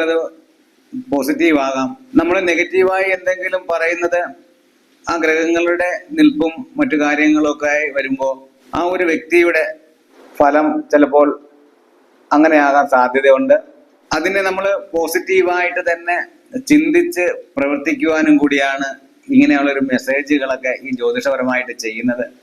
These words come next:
അതിനെ നെഗറ്റീവായിട്ട് മാത്രം കാണാതെ അതിനൊരു പോസിറ്റീവ് തലത്തിൽ കൂടി നമ്മൾ കൊണ്ടുപോകുന്നതിന് ശ്രമിക്കേണ്ടുന്നതും കൂടിയാണ്. അതിന് ഓരോരോ വ്യക്തികൾ തന്നെ അതിന് തയ്യാറാകേണ്ടതാണ്. അതിനുള്ള ചെറിയ ചെറിയ വഴികളും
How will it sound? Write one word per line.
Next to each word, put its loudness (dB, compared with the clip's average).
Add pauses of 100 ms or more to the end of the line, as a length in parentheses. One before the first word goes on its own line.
(680)
അതിനെ 0 (100)
നെഗറ്റീവായിട്ട് 0
മാത്രം -4 (100)
കാണാതെ -4 (500)
അതിനൊരു 0
പോസിറ്റീവ് 2
തലത്തിൽ -4 (100)
കൂടി 2 (240)
നമ്മൾ 0 (140)
കൊണ്ടുപോകുന്നതിന് -2 (400)
ശ്രമിക്കേണ്ടുന്നതും 2
കൂടിയാണ്. -2 (540)
അതിന് 0 (100)
ഓരോരോ 0 (140)
വ്യക്തികൾ 0 (100)
തന്നെ 4
അതിന് -8 (220)
തയ്യാറാകേണ്ടതാണ്. -2 (1120)
അതിനുള്ള -2 (100)
ചെറിയ 2
ചെറിയ 0
വഴികളും -2